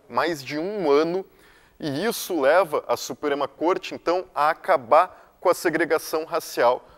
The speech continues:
no transporte coletivo, né? Então, pra gente ver a importância aí desse protesto, desse gesto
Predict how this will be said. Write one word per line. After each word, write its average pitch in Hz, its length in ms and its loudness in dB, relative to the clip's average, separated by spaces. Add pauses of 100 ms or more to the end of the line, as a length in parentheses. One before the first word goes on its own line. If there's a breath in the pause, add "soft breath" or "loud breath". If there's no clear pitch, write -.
(140 soft breath)
no 147 100 -6
transporte 151 600 -4
coletivo, 107 580 -6 (260)
né? 98 160 -10
Então, - 240 -4 (320 soft breath)
pra 143 140 2
gente 139 220 -2
ver 139 120 -2
a 147 60 0
importância 156 720 -4
aí 139 80 -2
desse 135 260 -6
protesto, 139 760 -2
desse 135 400 -6
gesto 123 520 -2